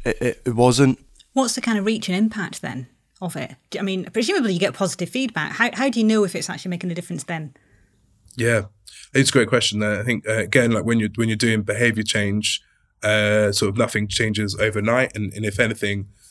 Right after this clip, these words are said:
Speaker 3: some of the schools that introduce this perhaps might see, um, a bit of an increase in incidents, partly because they're, they're raising awareness of the topic and people feel more comfortable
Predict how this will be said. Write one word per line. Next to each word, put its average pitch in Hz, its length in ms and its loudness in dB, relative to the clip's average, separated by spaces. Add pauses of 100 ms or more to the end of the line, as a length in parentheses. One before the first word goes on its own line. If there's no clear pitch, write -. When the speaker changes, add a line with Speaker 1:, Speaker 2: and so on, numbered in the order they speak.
(140)
Speaker 3:
some 110 200 0
of 107 60 0
the 104 80 -2
schools 107 320 0
that 76 100 -4
introduce 107 440 0
this 101 320 -2 (280)
perhaps - 320 -4
might 107 220 0
see, 104 440 0 (380)
um, 98 460 -2
a 104 60 -8
bit 104 220 -4
of 104 100 -8
an 110 60 2
increase 139 500 2
in 113 140 -2
incidents, 120 800 0 (260)
partly 123 300 2
because 110 260 -4
they're, 107 200 2 (240)
they're 110 140 0
raising 110 300 0
awareness 117 380 0
of 120 80 -12
the 123 60 -14
topic - 480 0 (360)
and 104 80 -6
people 107 280 -2
feel 107 180 -2
more 104 180 0
comfortable 104 760 -4